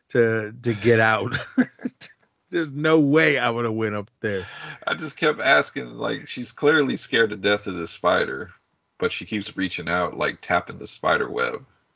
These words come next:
Speaker 1: Oh, let me go back really quick. There's one night when she was sleeping, or she was about to go to sleep. She's laying in bed. She looks up on the ceiling and sees this big ass tarantula, like, the size of her hand,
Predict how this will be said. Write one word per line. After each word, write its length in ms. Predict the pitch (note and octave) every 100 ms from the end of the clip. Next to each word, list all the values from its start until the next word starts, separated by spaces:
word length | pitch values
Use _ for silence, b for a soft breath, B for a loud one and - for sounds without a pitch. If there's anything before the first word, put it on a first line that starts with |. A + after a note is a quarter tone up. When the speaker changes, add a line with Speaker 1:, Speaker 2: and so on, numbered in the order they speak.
| _ B B B -
Speaker 1:
Oh, 180 | F#3 D#3+ C#3+
let 160 | D#3 E3
me 80 | F#3
go 140 | D#3+
back 340 | C#3+ F3+ G3
really 180 | D3+ C#3
quick. 320 | B2 C#3+ B2+
There's 220 | A#2+ C#3+ C3
one 180 | E3 E3
night 180 | D3+ C3+
when 160 | C3+
she 180 | B2+ C#3+
was 180 | C3 A2+
sleeping, 600 | - E3+ G3 D3 C3 B2
or 240 | B2+ B2
she 160 | A#2 D3
was 100 | C3+
about 260 | B2+ D3
to 80 | -
go 240 | A2+ C#3 F3
to 80 | C#3
sleep. 440 | - B2 A#2 A#2 A2+ _ _ _ _ _ _ _ B B B -
She's 200 | B2+ B2
laying 320 | D3+ F3 D#3
in 120 | C3+
bed. 340 | A2+ D#3+ E3 B2+
She 160 | -
looks 280 | C#3+ D#3+ -
up 160 | D#3+ C3+
on 120 | C3+
the 100 | B2+
ceiling 640 | G#2+ - F3 D3+ B2+ A#2 b b b b -
and 140 | C3
sees 320 | A2 F3+ F3
this 160 | C#3 B2
big 320 | F#2+ D3+ E3+
ass 260 | D#3+ D3+ C3+
tarantula, 680 | - C#3 D3+ D3+ C3 A2+ G2+
like, 160 | G#2
the 40 | G#2
size 320 | - C#3 C3+
of 100 | B2
her 140 | A#2
hand, 480 | A#2 C#3 C#3 A2+ F#2+